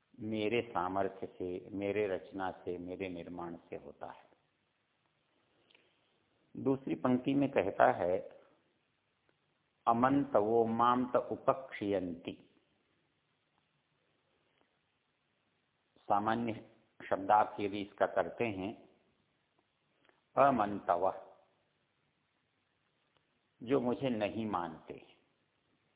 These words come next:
नहीं मानने वाले हैं, जो मेरी बात को स्वीकार नहीं करते हैं, मेरे नियम को नहीं स्वीकार करते हैं, त उपक्षियन्ति,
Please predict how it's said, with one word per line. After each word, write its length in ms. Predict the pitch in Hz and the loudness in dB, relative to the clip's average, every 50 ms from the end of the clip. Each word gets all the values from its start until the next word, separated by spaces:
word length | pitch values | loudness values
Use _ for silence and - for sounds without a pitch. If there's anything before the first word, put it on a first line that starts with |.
| _ _ _ _ _ _ _ _ _ _ _ _ _ _ _ _ _ _ _ _ _ | _ _ _ _ _ _ _ _ _ _ _ _ _ _ _ _ _ _ _ _ _
नहीं 360 | 110 110 113 107 107 127 127 | -4 -4 -2 -2 0 0 2
मानने 480 | 123 110 98 98 98 101 98 101 104 101 | 4 4 4 4 2 0 -4 -4 -4 -2
वाले 280 | 95 95 92 92 90 90 | 0 0 0 0 -2 -6
हैं, 360 | - 87 92 90 92 - - _ _ _ _ _ _ _ _ _ _ _ _ _ _ _ _ _ _ _ _ _ _ _ _ _ - | -8 -10 -12 -14 -14 -16 -20 _ _ _ _ _ _ _ _ _ _ _ _ _ _ _ _ _ _ _ _ _ _ _ _ _ -8
जो 180 | 95 104 113 | -4 -4 -2
मेरी 220 | 101 110 107 101 107 | -2 -2 -4 -4 -2
बात 340 | 90 98 95 92 - - - | 2 2 4 4 2 0 -6
को 100 | - 107 | -6 -8
स्वीकार 580 | 101 - - - 90 - - - 92 92 90 87 | -8 -8 -10 -10 -10 -4 2 4 4 4 4 2
नहीं 300 | 95 92 87 98 113 104 | -2 -6 -6 -6 -8 -6
करते 440 | - - 85 85 - - - 87 85 90 | -6 -6 -8 -8 -8 -10 -10 -10 -10 -10
हैं, 320 | 90 92 92 92 - _ _ - | -12 -12 -12 -14 -16 _ _ -12
मेरे 200 | 95 95 95 95 | -8 -6 -6 -6
नियम 420 | 92 92 95 98 104 104 104 101 | -6 -6 -6 -4 -4 -4 -6 -8
को 140 | 101 - - | -8 -8 -8
नहीं 280 | 95 95 95 - - 87 | -8 -8 -10 -12 -14 -16
स्वीकार 520 | - - - 85 82 - 92 87 85 - - | -14 -14 -14 -14 -6 -4 -4 -4 -4 -6 -10
करते 280 | - 78 - - - 82 | -12 -12 -12 -14 -14 -14
हैं, 380 | 76 - 90 98 104 - _ _ _ _ _ _ _ _ _ _ _ _ _ _ _ _ _ _ _ _ _ _ _ _ _ _ _ _ _ _ _ _ _ _ | -14 -12 -14 -14 -14 -16 _ _ _ _ _ _ _ _ _ _ _ _ _ _ _ _ _ _ _ _ _ _ _ _ _ _ _ _ _ _ _ _ _ _
त 40 | - | 8
उपक्षियन्ति, 1000 | 151 151 151 151 135 - - 107 - - - - 127 123 120 117 120 113 117 113 | 8 8 8 6 4 2 2 0 0 -2 -6 -4 -4 -2 -2 -4 -6 -8 -10 -16